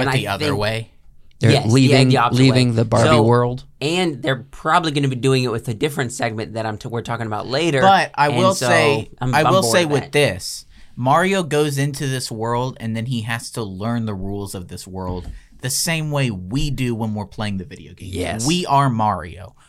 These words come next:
Speaker 3: It's
Speaker 2: We're learning
Speaker 3: awesome.
Speaker 2: how to jump over the stuff. We're learning how to slide. We're learning how to
Speaker 3: Dodge things.
Speaker 2: dodge things, and we're losing lives. It's that first segment of the movie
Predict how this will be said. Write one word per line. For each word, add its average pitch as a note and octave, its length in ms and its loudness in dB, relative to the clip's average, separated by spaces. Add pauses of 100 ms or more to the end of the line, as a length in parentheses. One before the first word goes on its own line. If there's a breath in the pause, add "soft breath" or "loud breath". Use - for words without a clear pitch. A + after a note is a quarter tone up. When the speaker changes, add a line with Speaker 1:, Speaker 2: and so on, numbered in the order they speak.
(120)
Speaker 3:
It's A#2+ 60 -4
Speaker 2:
We're C3 80 2
learning D3 460 2
Speaker 3:
awesome. C#3 100 0
Speaker 2:
how C3+ 120 2
to B2 100 -2
jump B2+ 400 -2
over B2+ 200 0
the B2 120 -8
stuff. A2+ 480 -2
We're G#2+ 80 -6
learning B2 380 -4
how B2 140 -2
to A#2 120 -2
slide. A2+ 680 0
We're G#2 140 -8
learning A#2 360 -4
how A2+ 160 -2
to G2+ 180 -6 (180 loud breath)
Speaker 3:
Dodge A2+ 380 0
things. A#2 380 2
Speaker 2:
dodge C3+ 420 4
things, A#2+ 240 -4
and B2 120 -4
we're A#2+ 80 -2
losing C3 420 0
lives. G#2+ 400 -2
It's - 140 -14
that C3+ 260 -2
first E3+ 260 -4
segment C3+ 380 -4
of B2 80 -6
the A#2 80 -8
movie B2+ 580 -6